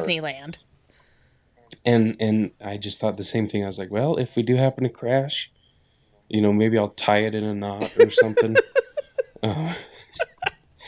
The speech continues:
Speaker 1: Uh,
Speaker 2: but, uh,
Speaker 1: <laughs> I know this is a bad time, but
Speaker 2: Yeah.
Speaker 1: my seatbelt actually doesn't work. <laughs>
Speaker 2: Right as we're over the Pacific Ocean,
Speaker 1: Right.
Speaker 2: you know, just, um, but yeah, so I was like, "I don't,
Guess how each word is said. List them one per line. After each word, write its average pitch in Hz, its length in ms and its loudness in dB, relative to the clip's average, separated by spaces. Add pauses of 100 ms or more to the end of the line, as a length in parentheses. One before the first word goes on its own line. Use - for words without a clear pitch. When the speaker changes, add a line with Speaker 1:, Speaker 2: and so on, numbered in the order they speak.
(920)
Speaker 1:
Uh, 269 420 -6
Speaker 2:
but, 277 240 6
uh, 262 240 8
Speaker 1:
<laughs> - 60 -14
I 247 120 4
know 320 180 4
this 339 220 2
is 320 100 -2
a 320 80 2
bad 294 400 4
time, 285 500 -2
but 247 380 0
Speaker 2:
Yeah. - 100 4
Speaker 1:
my 247 80 2
seatbelt 277 540 4 (140)
actually 302 520 0 (140)
doesn't 285 500 2
work. 277 440 0 (260)
<laughs> 247 80 0 (1040)
Speaker 2:
Right 107 260 4
as 98 160 2
we're 95 180 4
over 92 300 0
the 90 260 -6
Pacific - 640 -4
Ocean, 92 500 -2
Speaker 1:
Right. 92 80 2
Speaker 2:
you 92 60 -4
know, 90 280 -10
just, - 320 -2 (720)
um, 92 440 4 (1040)
but 311 200 -4
yeah, 135 200 -4
so 117 180 -2
I - 20 -2
was 104 120 -4
like, 107 140 -6
"I 107 80 -6
don't, 120 440 -2